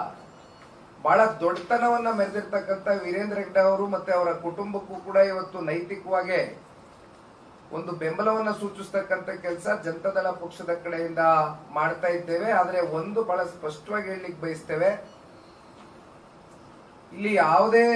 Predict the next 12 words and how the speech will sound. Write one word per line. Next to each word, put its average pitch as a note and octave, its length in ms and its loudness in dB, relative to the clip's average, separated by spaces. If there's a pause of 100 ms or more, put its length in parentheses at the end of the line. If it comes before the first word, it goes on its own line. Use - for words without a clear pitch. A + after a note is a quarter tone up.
ರಾಜಕೀಯವನ್ನ G#3+ 720 6 (140)
ಬೆರೆಸ್ತಕ್ಕಂಥದ್ದಕ್ಕೆ F#3+ 1080 -2 (200)
ನಾಳೆಯ F#3+ 360 4 (120)
ದಿನ F#3 120 -2 (180)
ನಾವು F3+ 180 4 (140)
ಈ F3 80 2 (180)
ಒಂದು E3+ 140 -6 (100)
ಪಾದಯಾತ್ರೆಯನ್ನು G3 800 2
ಕೂಡ G3+ 80 2 (160)
ಮಾಡ್ತಾ F3 380 2
ಇದ್ದೇವೆ. D#3+ 340 -2 (2750)
ನೇತ್ರಾವತಿಯಿಂದ F#3+ 760 2